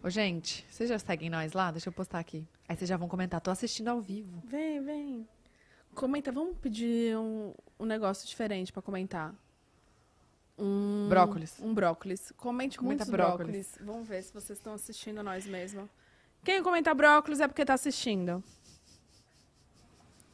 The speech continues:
Speaker 2: É isso aí, entendeu? Gente, vamos deixar aqui já o pedido pra galera mandar quem vocês querem no pod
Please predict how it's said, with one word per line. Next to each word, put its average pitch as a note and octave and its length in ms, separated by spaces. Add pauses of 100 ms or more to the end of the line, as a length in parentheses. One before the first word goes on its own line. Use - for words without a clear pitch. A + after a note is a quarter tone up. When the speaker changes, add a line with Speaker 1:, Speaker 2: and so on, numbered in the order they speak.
(320)
Speaker 2:
É F#3+ 220
isso A3 220
aí, F3 380
entendeu? F#3 420
Gente, C4 420
vamos E4+ 240
deixar D4+ 260
aqui A3+ 320
já G#3+ 300
o G3 100
pedido G3 600 (200)
pra G#3+ 140
galera G#3+ 380
mandar A3+ 640
quem C4+ 200
vocês C#4 360
querem A3 280
no A#3 100
pod G3 680